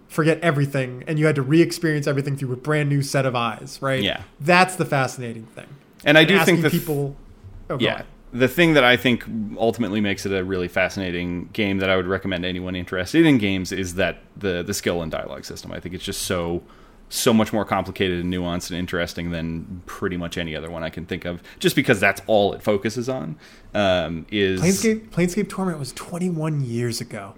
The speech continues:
Speaker 2: Yeah.
Speaker 1: Twenty-one
Speaker 2: And there's
Speaker 1: years. And
Speaker 2: not
Speaker 1: so
Speaker 2: a lot of
Speaker 1: we
Speaker 2: games
Speaker 1: just
Speaker 2: like that game. <laughs>
Speaker 1: No, and, uh, you know, and they tried, they tried to make one, uh, what was the one from, uh,
Speaker 2: Uh, pr-, uh, yeah, the, the, the, the sequel or whatever.
Speaker 1: Torment,
Speaker 2: Planescape.
Speaker 1: Tides,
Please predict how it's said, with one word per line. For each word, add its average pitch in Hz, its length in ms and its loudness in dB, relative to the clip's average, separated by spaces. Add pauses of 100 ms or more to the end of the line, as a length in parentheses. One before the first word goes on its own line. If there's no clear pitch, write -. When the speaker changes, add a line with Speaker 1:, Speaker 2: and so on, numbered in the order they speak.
Speaker 2:
Yeah. 98 320 -6 (600)
Speaker 1:
Twenty-one 185 340 4
Speaker 2:
And - 60 8
there's 117 120 4
Speaker 1:
years. 113 140 2
And 117 60 6
Speaker 2:
not 120 120 8
Speaker 1:
so 139 140 10
Speaker 2:
a - 20 8
lot 135 180 10
of 131 80 4
Speaker 1:
we 131 60 6
Speaker 2:
games 131 140 8
Speaker 1:
just 113 100 0
Speaker 2:
like 110 200 -2
that - 180 2
game. 139 500 -2
<laughs> - 0 -
Speaker 1:
No, 196 400 6
and, 165 480 0
uh, 202 60 4
you 220 240 4
know, 190 240 6
and 165 100 0
they 175 100 6
tried, 196 340 2
they 160 100 4
tried 175 220 4
to 196 40 4
make 196 200 2
one, 185 520 0
uh, 139 160 -2
what 165 140 -4
was 175 160 -2
the 170 60 -4
one 139 260 0
from, 127 280 -6
uh, 120 40 -4
Speaker 2:
Uh, 90 760 2 (300)
pr-, 101 420 0
uh, 85 420 -2 (120)
yeah, 110 260 4
the, 98 120 2
the, 95 440 0
the, 95 260 -2 (340)
the 101 80 -6
sequel 95 420 -4
or 85 80 -4
whatever. 87 320 -2
Speaker 1:
Torment, 180 380 6
Speaker 2:
Planescape. 92 80 4
Speaker 1:
Tides, 151 360 2